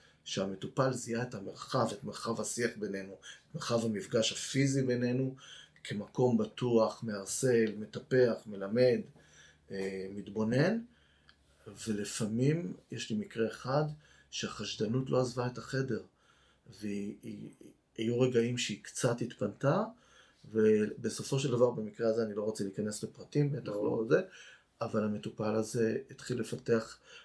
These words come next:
Speaker 1: אמירות מאוד מאוד פרנואידיות לגבי, אה, אה,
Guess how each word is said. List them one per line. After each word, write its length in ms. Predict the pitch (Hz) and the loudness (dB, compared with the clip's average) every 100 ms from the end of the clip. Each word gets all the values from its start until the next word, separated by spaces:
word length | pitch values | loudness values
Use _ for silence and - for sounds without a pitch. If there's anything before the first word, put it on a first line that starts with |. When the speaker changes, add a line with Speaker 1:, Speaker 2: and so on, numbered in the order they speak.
| _ | _
Speaker 1:
אמירות 420 | 107 107 107 127 - | -4 -2 2 0 0
מאוד 300 | 113 127 123 | 0 0 2
מאוד 260 | 117 120 | 2 2
פרנואידיות 720 | - 107 101 104 113 131 156 151 | 0 -2 0 0 2 4 2 2
לגבי, 320 | 110 - 117 127 135 135 - - _ _ | 0 0 4 4 4 -4 -18 -20 _ _
אה, 260 | 107 107 110 - | -2 -2 -2 -6
אה, 60 | - | -10